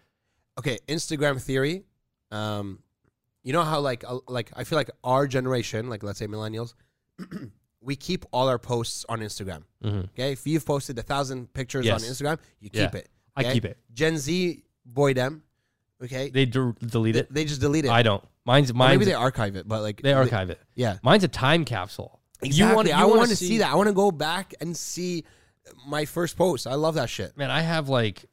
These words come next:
Speaker 2: uh,
Speaker 1: And it's that same type of thinking with you and your journal.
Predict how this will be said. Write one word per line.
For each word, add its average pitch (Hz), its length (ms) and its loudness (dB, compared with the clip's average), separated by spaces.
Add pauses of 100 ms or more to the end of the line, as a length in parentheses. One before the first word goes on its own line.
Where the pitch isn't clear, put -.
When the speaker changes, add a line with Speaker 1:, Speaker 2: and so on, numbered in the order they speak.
(120)
Speaker 2:
uh, 104 600 -6
Speaker 1:
And 101 80 -2
it's 147 100 -2
that 160 140 0
same 185 260 -2
type 170 160 -2
of 156 80 -6
thinking 165 320 -2
with 147 120 4
you 143 200 4
and 147 80 2
your 147 100 2
journal. 127 340 -2